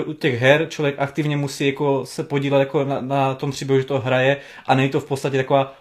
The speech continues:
odpočinková záležitost, nebo že to vyloženě sleduje.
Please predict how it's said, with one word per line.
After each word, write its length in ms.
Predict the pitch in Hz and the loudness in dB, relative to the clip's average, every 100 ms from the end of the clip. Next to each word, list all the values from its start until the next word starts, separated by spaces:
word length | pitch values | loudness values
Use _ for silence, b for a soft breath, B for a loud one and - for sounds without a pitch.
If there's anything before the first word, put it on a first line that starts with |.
| - | -4
odpočinková 640 | 135 135 135 139 131 139 | -2 -2 -2 -2 2 4
záležitost, 360 | 131 131 131 135 | 4 2 0 -4
nebo 140 | 135 131 | -2 -2
že 120 | 135 | -2
to 160 | 143 | -2
vyloženě 400 | 131 131 135 135 | 0 0 0 -2
sleduje. 460 | 131 - 131 123 | -2 0 0 2